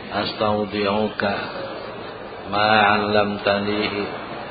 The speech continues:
فاردده إلي عند حاجتي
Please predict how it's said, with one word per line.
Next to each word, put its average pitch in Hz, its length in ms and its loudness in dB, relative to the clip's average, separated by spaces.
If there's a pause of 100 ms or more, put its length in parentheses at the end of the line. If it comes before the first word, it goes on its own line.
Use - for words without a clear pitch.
(600)
فاردده 104 560 0
إلي 104 720 2 (1040)
عند 104 200 -2
حاجتي 101 840 2